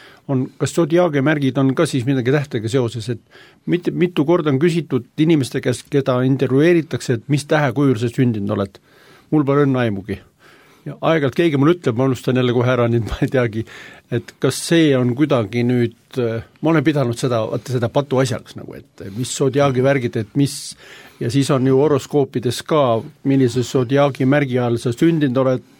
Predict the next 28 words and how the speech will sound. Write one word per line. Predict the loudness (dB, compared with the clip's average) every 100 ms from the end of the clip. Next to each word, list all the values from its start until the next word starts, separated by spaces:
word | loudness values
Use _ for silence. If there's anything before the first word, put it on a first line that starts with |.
| -20 -20 -20 -20 -20 -16 -8
ja | -2 0 0
mingi | 2 2 2
tähe | 0 0
kuju | 0 4 4
all, | 4 2
et | 0 -2
siis | -2 -2 0
sa | 0
oled | 0
vastavalt | 0 -2 -2 -2 -2 -4
kas | -6 -2
energiline | 2 2 2 2 2 0 0
või | -2 -6
melanhoolne | -6 -8 -2 2 2 2 0
või | 0 0 -2
siis | -6 -6
sa | -4
nutad | 0 0 2 0 0
või | 0
naerad | 2 2 0 0
või | -4 -2
pead | -2 0
pidu | 0 2 2
või | 2 0 -2 -10 -20 -2
leinad | 2 2 0 0
või | 2 2
mis | 0
iganes. | 0 -2 -2